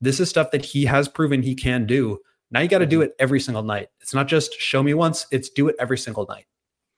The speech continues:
Speaker 2: Completely agree. And this is why I always push back to people who say who can't play with the starters or that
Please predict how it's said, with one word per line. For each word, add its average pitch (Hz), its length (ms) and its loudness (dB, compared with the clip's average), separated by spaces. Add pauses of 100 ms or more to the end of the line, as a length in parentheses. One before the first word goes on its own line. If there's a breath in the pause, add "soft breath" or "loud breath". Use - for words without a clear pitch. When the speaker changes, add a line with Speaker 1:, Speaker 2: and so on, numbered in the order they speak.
(720 soft breath)
Speaker 2:
Completely 151 420 0
agree. 135 340 0
And 101 120 -2
this 110 100 -4
is 113 100 -6
why 110 260 2
I 98 100 0
always 104 500 0
push - 240 -8
back 98 280 -4
to - 80 -16
people 95 240 -4
who 92 40 -6
say 95 240 -2
who 92 140 -6
can't 95 340 -4
play 92 180 -2
with 92 120 -6
the 92 80 -10
starters 90 540 -4
or 90 340 -2
that 90 320 -4